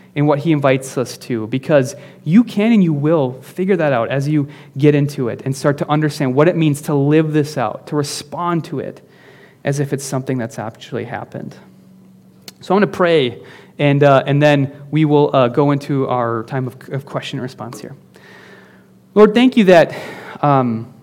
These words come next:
we don't have to, to have it all figured out. We don't have to know everything. That we can follow you. We can understand that you went to the cross, you died,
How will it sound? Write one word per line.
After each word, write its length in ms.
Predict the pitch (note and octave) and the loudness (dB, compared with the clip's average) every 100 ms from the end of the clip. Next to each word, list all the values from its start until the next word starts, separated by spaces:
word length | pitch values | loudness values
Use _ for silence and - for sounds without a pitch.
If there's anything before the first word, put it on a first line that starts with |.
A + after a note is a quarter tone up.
| _ | _
we 120 | F#3 | 2
don't 160 | A#3 C#4 | 4 4
have 200 | C4+ G#3 | 2 -2
to, 180 | - C#3 | -2 -4
to 260 | C#3 - E3+ | -4 -4 -2
have 240 | G3 A3+ | 4 4
it 80 | C4 | 4
all 140 | E3+ | 4
figured 300 | F#3+ F#3 D3+ | 2 0 0
out. 60 | A#2+ | 0
We 60 | |
don't 80 | C#3+ | 0
have 80 | G3 | 0
to 80 | G3+ | 0
know 440 | D3+ C#3+ D3+ E3 | 0 0 0 -2
everything. 680 | F3 C3+ B2+ A#2+ B2 B2 C3+ - - - - - - - | -2 -2 -2 -4 -10 -14 -14 -20 -20 -20 -20 -20 -20 -6
That 80 | D3 | 0
we 80 | G3 | 2
can 160 | G#3+ | 4
follow 600 | F#3 - F3 F#3 A3 A3+ | 0 2 4 6 8 6
you. 640 | G3+ D3+ D#3+ F#3+ A3+ B3 - | 4 0 0 0 0 -4 -4
We 120 | E3+ | -2
can 240 | F3+ G3 - | 2 0 2
understand 640 | B3+ C4+ - - G#3+ F#3+ | 2 2 0 0 2 4
that 280 | B2+ - - - - - | 2 -2 -18 -20 -18 -6
you 560 | D3 G3 A#3+ B3 A3 D#3 | 0 2 4 2 -2 0
went 460 | F3 A#3+ G3+ - - _ | 0 0 -6 -18 -20 _
to 280 | - G#3 A3 | -6 -2 0
the 60 | A3+ | -2
cross, 720 | A3 D#3 B2+ C#3+ - - - _ _ _ - _ _ | 0 0 0 -4 -12 -20 -20 _ _ _ -20 _ _
you 160 | - D3+ | -4 -2
died, 640 | C#3 E3 D#3+ F3+ A#3+ B3+ | 4 4 6 4 0 -4